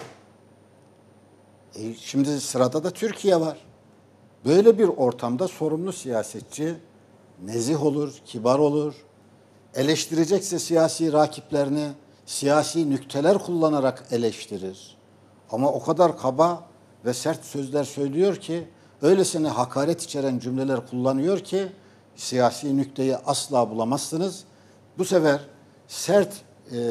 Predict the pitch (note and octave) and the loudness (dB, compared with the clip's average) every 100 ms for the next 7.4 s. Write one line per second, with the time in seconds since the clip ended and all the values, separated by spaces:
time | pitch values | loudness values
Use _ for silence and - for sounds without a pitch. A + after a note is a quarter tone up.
0 | A2+ A2+ C#3+ D3 D3 - D#3+ F#3 E3 C3+ | 0 0 0 0 0 -2 0 0 2 2
1 | - B2+ A#2+ C#3+ C#3 C#3 B2+ C#3+ D3+ D3+ | 0 -6 -4 -4 -4 -4 -2 0 0 0
2 | D#3 C#3+ C3 G#2+ E3 F#3 - - _ - | -2 0 0 0 -2 -4 -8 -20 _ 4
3 | F#3 F3 D#3 E3+ F3+ C#3+ B2 C3 A#2+ A#2 | 4 4 2 4 4 2 0 -2 -4 -2
4 | A#2 A2+ A2+ C#3 C#3 E3+ B2+ B2 A2+ A2+ | -2 -4 -4 -4 0 -2 0 0 0 0
5 | E3 G3 - - - - A#3 G3+ E3 - | -2 -2 -6 -20 0 10 10 10 6 2
6 | C3+ - - G#3 G3+ G#3+ G#3 G3+ F#3+ C3 | 0 -2 0 2 6 8 8 8 6 6
7 | G#2+ - G3 D#3 | 2 -2 -16 -18